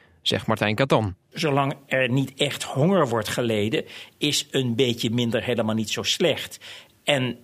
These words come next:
Speaker 2: we gaan natuurlijk niet naar een toestand van hongersnood en waarin er nergens meer een, eh, een, een blikje met bruine bonen te, te koop is. Dus, eh, een beetje minder is voor de gezondheid niet zo slecht. Je moet alleen eventjes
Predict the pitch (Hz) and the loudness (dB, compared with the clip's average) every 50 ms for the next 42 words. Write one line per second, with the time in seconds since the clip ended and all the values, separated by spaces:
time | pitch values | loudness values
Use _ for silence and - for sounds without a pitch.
0 | _ - - 135 123 - - 135 123 117 110 110 - 135 113 107 107 101 - 117 | _ -6 -2 -2 -2 0 0 0 0 0 -2 -2 -2 -2 0 0 -2 0 2 0
1 | 120 123 117 - 117 101 92 110 98 - - 139 113 - - 113 92 95 - 117 | 0 0 0 -2 -4 -2 -2 -4 -6 -4 -4 -4 -4 -4 -4 -6 -8 -6 -6 -6
2 | 107 104 135 131 117 117 113 - - 117 113 107 107 107 104 107 110 110 110 113 | -4 -2 0 0 0 0 -2 -2 0 0 2 2 0 0 -2 -4 -2 0 0 0
3 | 107 110 110 110 113 113 117 107 - 120 - - 120 113 110 113 - - 110 110 | 0 0 0 0 0 0 0 0 -2 -4 -2 -2 -2 0 0 -2 -2 -2 -2 0
4 | 110 107 110 107 107 110 113 - 110 117 - 107 104 113 117 110 - - 120 110 | 0 0 0 0 0 0 0 -2 -4 -4 -2 -2 0 0 0 0 0 -2 -2 -2
5 | 107 101 131 110 113 110 107 104 139 160 170 156 131 - 147 123 117 110 107 - | 0 0 2 0 2 0 2 2 2 2 2 2 0 0 2 2 2 2 -2 -4
6 | - 110 - - 110 104 98 - 127 139 139 - - - - - - - - - | -8 -6 -2 0 0 0 2 2 0 0 0 -2 -6 -8 -16 -18 -16 -14 -14 -16
7 | - - - - 127 135 143 135 127 - - - _ _ _ - - - 135 131 | -16 -16 -12 -8 -2 0 2 4 4 2 0 0 _ _ _ -14 -2 0 0 0
8 | 127 - 151 139 135 170 170 156 160 - 147 131 139 139 131 120 117 113 113 - | 2 2 0 4 4 4 4 4 2 0 2 2 2 2 2 2 2 0 0 -2
9 | - 120 - - - 120 117 - 123 113 131 131 123 120 123 107 - 123 110 - | -4 -4 -4 -2 -4 -4 -4 -2 -4 -2 0 0 0 0 -2 -2 -2 -2 -4 -4
10 | - 113 - - - 131 135 147 - - - - - - - - - 165 170 170 | -4 -6 -4 -2 0 0 0 0 -2 -8 -14 -18 -16 -16 -10 -2 2 4 4 4
11 | 170 160 156 156 147 143 135 - 143 143 127 127 120 - 139 127 - - - - | 4 4 4 4 2 0 0 0 0 0 0 -2 -2 -2 -2 0 0 -2 -6 -8